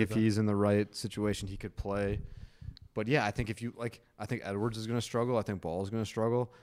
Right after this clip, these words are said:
Speaker 2: I think Wiseman will play.
Speaker 1: I think
Speaker 2: Uh,
Speaker 1: Wiseman will be fine.
Speaker 2: Yeah. I think Okongwu is gonna struggle. I think
Speaker 1: Yeah.
Speaker 2: Nesmith
Speaker 1: Depends what role you give him.
Speaker 2: all depends on how he can guard.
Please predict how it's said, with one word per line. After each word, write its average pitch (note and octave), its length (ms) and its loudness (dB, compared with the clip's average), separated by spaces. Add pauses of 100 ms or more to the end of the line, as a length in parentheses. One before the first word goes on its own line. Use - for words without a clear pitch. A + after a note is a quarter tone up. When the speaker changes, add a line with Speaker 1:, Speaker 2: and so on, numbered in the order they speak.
(160)
Speaker 2:
I A2+ 60 -8
think A#2 160 -4
Wiseman G2 440 -2
will F#2+ 100 0
play. F#2 420 -2 (760)
Speaker 1:
I G2+ 100 -2
think D#3 140 0
Speaker 2:
Uh, C3+ 40 4
Speaker 1:
Wiseman A#2+ 300 2
will G#2 40 -8
be G2 60 -6
fine. - 340 -14 (160)
Speaker 2:
Yeah. C2 280 -6 (640)
I G#2+ 80 -6
think A#2 160 0
Okongwu G#2 440 -2
is A2 60 0
gonna A2+ 160 0
struggle. A2+ 600 0 (720)
I G2+ 60 -6
think G#2+ 200 -4 (460)
Speaker 1:
Yeah. B2+ 180 -4
Speaker 2:
Nesmith B2+ 600 0 (1700)
Speaker 1:
Depends D3 320 6
what B2 160 2
role A#2+ 200 6
you G#2+ 100 -2
give G#2 200 -6
him. G#2 120 -8
Speaker 2:
all B2+ 220 2
depends A#2+ 440 -2
on G2 100 -4
how G2 200 -2
he G2 100 -4
can G2 180 -10
guard. C#2 240 -14